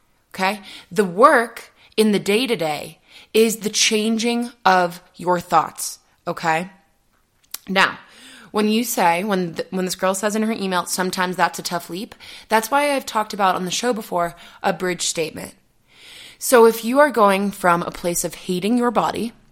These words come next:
you do not have to, when the alarm goes off, say, "I love my body. I feel so fit. I feel so great." You can go from,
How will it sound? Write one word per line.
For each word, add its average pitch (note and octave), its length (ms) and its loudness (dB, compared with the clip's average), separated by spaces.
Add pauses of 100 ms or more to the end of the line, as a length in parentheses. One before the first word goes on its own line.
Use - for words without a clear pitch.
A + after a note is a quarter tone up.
(800)
you B3+ 180 4
do E4+ 100 2
not D4 240 2
have C4 220 -2
to, G3+ 140 -8
when F#3 140 -4
the F#3 60 -2
alarm F#3 300 2
goes F3+ 180 0
off, F3+ 320 4 (280)
say, G#3+ 400 2
"I G#3 120 8
love A3+ 240 2
my G3+ 180 6
body. F3+ 440 4 (340)
I G#3 120 4
feel G3+ 200 -2
so F3 200 0
fit. C#4 420 6
I G3+ 120 8
feel G#3 180 -2
so G#3 140 -4
great." G#3 280 0 (240)
You C#4 220 4
can E4 220 -4
go D4 220 6
from, F#3+ 400 0